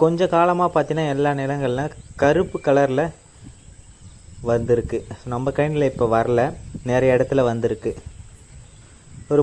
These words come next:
மழை பெஞ்சு விட்ட உடனே இது போல ஒரு கிளைமேட்டு மேகம்லாம் பார்த்தீங்கன்னா பயங்கரமா இருந்துச்சு. சரின்னு சொல்லிட்டு மறாவது நாள் கழனிக்கு வந்து பார்க்கலாம்னு சொல்லிட்டு பார்த்தோம். So அந்த வெயில்ல அப்படியே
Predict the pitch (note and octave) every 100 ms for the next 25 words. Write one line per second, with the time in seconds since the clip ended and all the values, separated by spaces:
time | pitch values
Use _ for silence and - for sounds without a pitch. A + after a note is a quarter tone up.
0 | D3 D#3+ F#3+ F#3+ F#3+ F3+ D#3+ - D#3 D3
1 | E3 D#3 C3+ D3 C#3+ C#3 C3+ C#3 C#3+ C3
2 | C#3 B2+ B2 C3 B2+ B2 A#2+ A2+ A#2 A#2+
3 | A2 A2 A#2 A2+ A2+ A2 G#2 G2+ - -
4 | - - - - - - D#3+ E3+ E3 D3+
5 | D#3+ C#3 C#3 D#3 D3+ C3+ C#3 D#3+ - -
6 | A#2+ C3 C#3 B2+ A#2 A#2 C#3+ D3 - _
7 | _ - - - A#2 B2 A2+ A2 G#2+ B2
8 | A2 A2 - G#2+ - - - _ - -
9 | - _ - B2+ A#2 A#2 C#3 E3 F3 D#3
10 | C3 D3